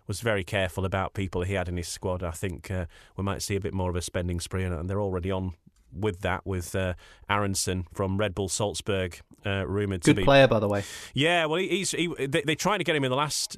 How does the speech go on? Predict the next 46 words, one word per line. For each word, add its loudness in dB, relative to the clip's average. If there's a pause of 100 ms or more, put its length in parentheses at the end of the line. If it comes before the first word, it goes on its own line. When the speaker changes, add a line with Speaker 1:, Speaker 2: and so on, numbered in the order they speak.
Speaker 1:
um, 0 (200)
transfer 2
window, 2
but 0
at 0
the -8
time 0
Salzburg 0
were 0
still 0
involved 0
in -6
the -2
Champions 0
League, 0
and, -2 (400)
uh, 0
he 2
wanted -2
to -4
finish 0
the -4
job 0
there. 2
But -2 (100)
he's -2
a -4
player 0
that 0 (480)
Jesse 0
Marsch -2 (120)
obviously -2
knows 2
well. 0
Um, 0
people 0
are 0
saying, 2
"Yeah, 4
but 2
he's 2
playing 4
in 2
the 4
Austrian 2
league." 2